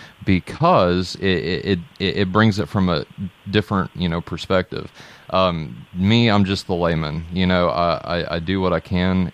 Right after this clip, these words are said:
and I'm not perfect by any means, and I try to just do what, what, what is the will of God. Um, but we are going to discuss some things today,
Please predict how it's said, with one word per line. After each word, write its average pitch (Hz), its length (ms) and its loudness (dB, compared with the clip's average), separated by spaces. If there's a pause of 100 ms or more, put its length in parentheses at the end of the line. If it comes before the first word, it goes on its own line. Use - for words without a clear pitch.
and 82 480 -2
I'm 85 160 -2
not 80 160 -4
perfect 82 440 -6
by 82 140 -4
any 90 160 -2
means, 87 340 -4 (460)
and 87 160 -6
I 85 80 -6
try 85 340 -4
to 85 320 -8
just 82 440 -10 (260)
do 92 200 0
what, 87 340 0 (200)
what, 85 260 -6
what 87 220 -4
is 87 200 -2
the 80 100 -6
will 87 240 -4
of 80 100 -12
God. 82 320 2 (320)
Um, 90 180 2
but 90 80 0
we 98 140 0
are 104 160 4
going 95 240 2
to 82 80 -2
discuss 87 460 -2
some 85 160 0
things 90 320 0
today, 120 420 2